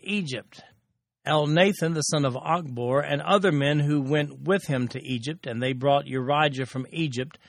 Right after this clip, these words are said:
and brought him to Jehoiakim the king, who killed him with the sword and cast his dead body into the graves of the common people. Nevertheless, the hand of Ahikam, the son of Shaphan, was with Jeremiah,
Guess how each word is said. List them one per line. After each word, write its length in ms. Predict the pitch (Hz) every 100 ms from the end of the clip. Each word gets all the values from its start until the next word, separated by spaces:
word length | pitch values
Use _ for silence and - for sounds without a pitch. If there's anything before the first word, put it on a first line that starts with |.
| - _ _ _
and 220 | 147 147
brought 220 | 143 185 190
him 240 | 190 190
to 100 | 156
Jehoiakim 680 | 131 139 139 185 175 160 139
the 80 | 135
king, 400 | - 185 170 165
who 120 | 165
killed 440 | - 214 220 202
him 200 | 165 170
with 140 | 170 139
the 80 |
sword 400 | 139 - 202 190
and 140 | 156 143
cast 460 | 175 190 196 -
his 120 | 139 123
dead 340 | 151 156 135
body 360 | 147 170 190 165
into 160 | 139
the 100 | 127
graves 420 | 120 147 175 180
of 100 | 170
the 100 | 151
common 360 | 139 160 180 185
people. 460 | 170 147 101 85 - _ _ _ _ _ -
Nevertheless, 680 | 135 151 175 190 170 147 151
the 100 | 147
hand 220 | 139 143 139
of 100 | 131
Ahikam, 680 | 131 151 156 - 123 160 165
the 120 | 120
son 240 | - 139
of 100 | 139
Shaphan, 540 | - 156 127 123 131 127
was 240 | 131 127
with 240 | 151 151
Jeremiah, 600 | 139 135 120 113 107 113